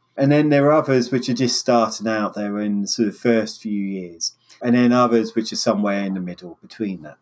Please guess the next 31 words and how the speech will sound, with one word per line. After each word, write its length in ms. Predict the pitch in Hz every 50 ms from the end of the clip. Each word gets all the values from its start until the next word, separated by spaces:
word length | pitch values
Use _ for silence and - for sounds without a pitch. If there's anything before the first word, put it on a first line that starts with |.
| _ _
So 140 | - - 185
if 160 | 190 208 214
you 140 | 247 233 208
think 260 | 220 214 202 180 170
about 320 | - 156 135 127 123 123 -
it, 220 | 135 120 120 -
um, 240 | 135 131 131 123 123
as 180 | - 135 139 -
it 80 | 120
happens, 320 | 120 135 - 107 104 117 120
I, 140 | 117 117
we 260 | 113 110 - 131 127 120
wrote 240 | 117 131 123 113
a 40 | 101
book 200 | 107 120 - -
called 200 | - 117 104 110
Corporate 360 | - - 143 127 117 - 110
Venture 380 | 107 120 113 107 107 - 107 104
in 100 | 98 95
a 160 | 95 95 - _
Survival 680 | - - - 120 107 117 120 131 131 131 127 - 95
Guide 320 | 92 - 95 92 92 92 -
with 160 | - 110 95 - _ _ _ _ _ _ -
some 260 | - - 113 104 98
partners, 560 | 95 - 127 123 113 98 92 90 85 - - - -
Heidi 240 | 113 110 107 95 101
Mason 540 | 101 101 98 95 - - - 98 95 92
and 200 | 92 90 87 90
Liz 220 | 98 104 104 92 -
Arrington, 560 | 110 110 110 107 101 92 87 - - 92 87
a 140 | 87 87